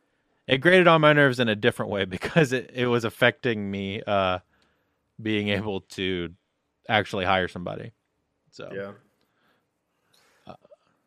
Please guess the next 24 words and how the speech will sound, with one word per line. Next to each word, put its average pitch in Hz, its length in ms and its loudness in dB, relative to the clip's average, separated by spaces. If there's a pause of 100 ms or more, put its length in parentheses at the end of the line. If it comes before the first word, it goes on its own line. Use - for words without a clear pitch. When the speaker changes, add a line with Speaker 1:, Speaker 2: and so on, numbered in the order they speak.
(760)
Speaker 1:
number 101 200 -8
three. 135 380 -12 (2000)
Speaker 2:
Trying 175 480 -12
to 180 140 -20
seem 165 280 -12
like 151 240 -12
you 123 100 -12
know 120 240 -8
everything. 101 720 -14 (1120)
This 143 220 -10
is 202 80 -10
Speaker 1:
Jo-, - 340 -4
Speaker 2:
super - 360 -12
Speaker 1:
Josh, 110 260 0
you 123 40 -2
wanna 107 140 -2
Speaker 2:
important. 113 300 -4
Speaker 1:
talk - 20 -8
about 123 260 -4
this 160 220 -6
one? 160 180 -10 (3000)
Speaker 2:
Yeah. 117 340 -10 (380)
Speaker 1:
<laughs> 165 120 -2 (320)
Speaker 2:
So, 160 400 2